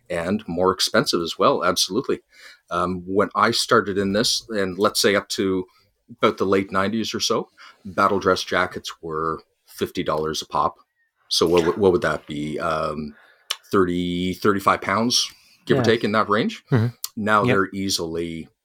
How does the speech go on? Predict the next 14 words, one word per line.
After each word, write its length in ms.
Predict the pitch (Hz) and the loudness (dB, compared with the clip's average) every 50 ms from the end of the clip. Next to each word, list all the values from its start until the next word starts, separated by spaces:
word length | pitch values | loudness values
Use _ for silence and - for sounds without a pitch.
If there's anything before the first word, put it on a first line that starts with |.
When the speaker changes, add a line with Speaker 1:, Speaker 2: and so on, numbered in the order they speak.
| _ _ | _ _
Speaker 1:
many 300 | 101 107 107 101 98 90 | 0 0 2 2 2 0
hundreds 340 | 80 101 90 82 85 80 - | -2 -2 -2 -2 -4 -6 -6
of 80 | 87 73 | -6 -6
dollars, 500 | 78 71 65 69 65 65 - - - - - | -6 -6 -6 -8 -10 -8 -8 -8 -8 -4 -4
depending 420 | - - - 95 87 87 85 78 - | -6 -2 -2 -2 -2 -2 -4 -6 -6
on 500 | - 85 82 80 80 78 78 78 76 - - - - - _ | -4 -2 0 2 2 0 -2 -4 -8 -12 -16 -20 -20 -18 _
the 140 | 117 123 117 | 4 4 6
unit, 380 | 101 107 104 101 101 95 - - | 6 6 6 6 4 4 4 2
the 100 | 98 82 | 2 4
rank, 340 | 80 82 85 90 82 - | 4 4 2 2 0 -2
the 80 | - 92 | -8 -8
condition, 420 | - 95 80 82 - - 92 80 | -6 -4 -2 -2 -2 -2 -2 -4
the 100 | 78 82 | -4 -6
year, 440 | 78 76 80 80 78 78 82 92 - | -4 -4 -2 -2 0 0 -2 -2 -4